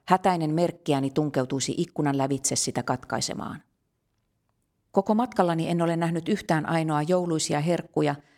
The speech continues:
tai kauniita lahjaesineitä mainostavaa liikkeen ikkunaa. Ainoastaan valkeat laudat hohtavat nyt ikkunoiden paikoilla.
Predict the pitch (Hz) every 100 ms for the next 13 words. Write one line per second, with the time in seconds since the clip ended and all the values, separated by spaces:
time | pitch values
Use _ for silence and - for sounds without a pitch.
0 | _ - 165 165 180 175 156 156 170 160
1 | 156 139 151 139 135 143 147 143 - 151
2 | 147 147 147 - 135 131 131 - - 123
3 | 143 147 _ _ _ _ _ _ _ _
4 | - 180 180 180 175 170 202 202 175 151
5 | 165 170 165 143 - 151 - 147 139 139
6 | - 151 - 135 131 123 135 131 - 131
7 | 147